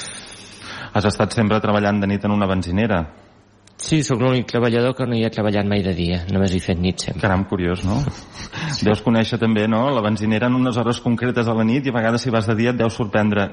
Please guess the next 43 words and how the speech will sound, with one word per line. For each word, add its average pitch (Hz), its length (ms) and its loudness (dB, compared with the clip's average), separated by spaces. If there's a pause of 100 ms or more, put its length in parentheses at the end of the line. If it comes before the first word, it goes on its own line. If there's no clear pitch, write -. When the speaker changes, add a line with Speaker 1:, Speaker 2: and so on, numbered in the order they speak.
Speaker 1:
Canvia 135 240 2
molt 156 220 2
l'ambient 147 260 0
o 185 80 -2
què? 147 160 0
De... 107 160 2 (720)
Clar, 85 160 -6
deu 82 80 -4
canviar, 90 400 0
no? 87 80 0
Speaker 2:
Sí, 123 160 4
canvia 110 320 2
completament, 95 540 -2 (260)
canvia 101 280 2
completament, 87 600 -2
sí, 90 120 -4
sí. - 200 -4 (960)
Speaker 1:
Ah, 107 600 2
ara 117 160 2
deies 117 240 2
això, 120 220 0 (100)
que - 80 -2
en 104 380 2
aquest 101 180 -2
cas 107 200 0 (120)
vas 110 320 0
triar 107 240 0
tu 110 140 -4
el - 20 0
fer 104 220 0 (260)
el 104 160 0
torn 104 160 0
de 95 80 0
nit, 131 220 0
però 117 100 -2
no 110 80 2
sé 95 80 -6
si 101 100 -2
t'esperaves 104 560 0
que 135 120 -4
estaries 107 360 -2
tants 98 240 0
anys, 90 360 0